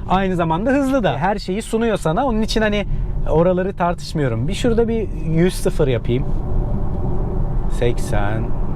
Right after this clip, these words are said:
doksan, yüz oldu.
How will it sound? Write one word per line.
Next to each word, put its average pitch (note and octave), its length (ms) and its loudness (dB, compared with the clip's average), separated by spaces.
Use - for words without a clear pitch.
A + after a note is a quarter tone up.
doksan, G#2 640 0
yüz B2+ 440 0
oldu. C#3+ 760 2